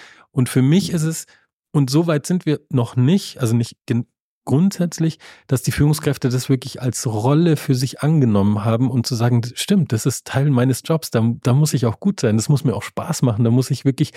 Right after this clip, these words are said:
nicht nur einzelne Menschen führen mit Bedürfnissen, Ängsten, Sorgen, Hoffnungen, sondern auch ein Team führen mit, mit Konflikten, mit Spannungen, mit aber auch viel Begeisterung für die Zukunft und so weiter.“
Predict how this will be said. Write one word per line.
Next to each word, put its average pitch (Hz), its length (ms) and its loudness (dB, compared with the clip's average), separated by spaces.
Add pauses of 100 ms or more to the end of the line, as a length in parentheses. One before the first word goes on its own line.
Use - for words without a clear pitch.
(260)
nicht 143 160 0
nur 151 100 -2
einzelne 139 300 0
Menschen 156 320 2
führen 175 260 2
mit 139 160 2
Bedürfnissen, 113 500 0
Ängsten, 117 320 -2
Sorgen, 110 360 0
Hoffnungen, 131 480 0 (260)
sondern 127 300 2
auch - 160 -8
ein 117 120 2
Team 214 280 0
führen 110 320 0
mit, 123 180 0 (140)
mit 151 200 0
Konflikten, 170 600 0
mit 139 180 0
Spannungen, 147 640 0
mit 135 200 2
aber 123 240 -2
auch 143 100 -2
viel 143 320 -2 (460)
Begeisterung 143 560 0
für 131 120 -2
die 123 100 0
Zukunft - 440 -2
und 101 140 -4
so 101 140 -4
weiter.“ 107 420 -2